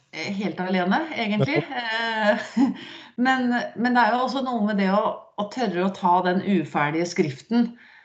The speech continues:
Speaker 1: og, og sende til et par og begynne å
Speaker 2: Ja.
Speaker 1: diskutere. For det er jo sånn jeg skriver bøker, at, eh, jeg sitter ikke alene og skriver alt, og så sender jeg det av gårde. Jeg har veldig mye interaksjon mens jeg skriver, da.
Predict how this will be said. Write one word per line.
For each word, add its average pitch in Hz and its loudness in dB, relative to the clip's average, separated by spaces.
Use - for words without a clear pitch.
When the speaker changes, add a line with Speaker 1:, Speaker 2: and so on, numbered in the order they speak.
Speaker 1:
og, 214 2
og 196 0
sende 170 0
til 170 2
et 180 0
par 233 6
og 202 -4
begynne 196 2
å 165 0
Speaker 2:
Ja. 190 2
Speaker 1:
diskutere. 185 -2
For 220 -8
det 208 6
er 196 6
jo 240 -2
sånn 226 -4
jeg 208 2
skriver 196 0
bøker, 170 -2
at, 202 -2
eh, 196 0
jeg 208 0
sitter 202 -2
ikke 214 2
alene 208 0
og 180 -2
skriver 175 -2
alt, 190 0
og 190 -2
så 185 0
sender 185 -2
jeg 151 -4
det 165 -2
av 160 -6
gårde. 180 0
Jeg 226 0
har 180 0
veldig 185 0
mye 175 2
interaksjon 190 2
mens 170 2
jeg 208 4
skriver, 202 4
da. 247 2